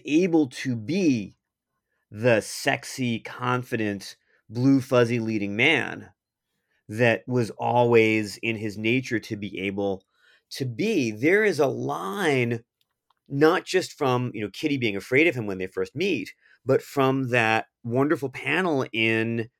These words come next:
Uncanny one thirty where he's looking out the window of a car and tells the reader and tells Chuck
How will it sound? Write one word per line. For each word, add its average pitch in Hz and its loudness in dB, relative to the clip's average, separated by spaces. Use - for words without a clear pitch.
Uncanny 123 -2
one 107 -4
thirty 160 0
where 104 4
he's 156 -2
looking 139 2
out 120 4
the 110 -2
window 110 4
of 95 -2
a 92 -10
car 160 -4
and 123 0
tells 156 0
the 123 -2
reader 117 2
and 120 -2
tells 110 -12
Chuck - -4